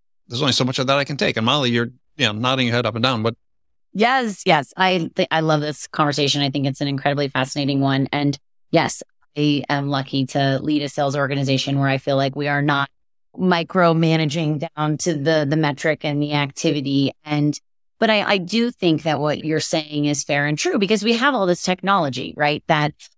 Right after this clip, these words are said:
Speaker 2: every call is recorded and there's a leaderboard for everything. And especially in remote cultures where the only way we can really see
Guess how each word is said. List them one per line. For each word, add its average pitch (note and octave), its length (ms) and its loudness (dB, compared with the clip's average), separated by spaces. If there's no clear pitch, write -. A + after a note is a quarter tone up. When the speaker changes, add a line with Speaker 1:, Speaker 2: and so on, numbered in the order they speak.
Speaker 2:
every F#3 240 2
call F3+ 300 2
is F3 140 0
recorded E3 600 2
and D3+ 120 4
there's C#3+ 160 0
a - 20 2
leaderboard E3+ 640 2
for F3+ 140 2
everything. D#3+ 800 2
And D3 180 2
especially E3+ 680 0
in D#3+ 100 0
remote E3 500 2
cultures E3 680 0
where D#3 340 2
the D#3+ 200 -2
only E3+ 360 4
way D#3+ 300 4
we D#3 140 0
can D#3+ 240 -4
really D3+ 400 0
see F3+ 640 0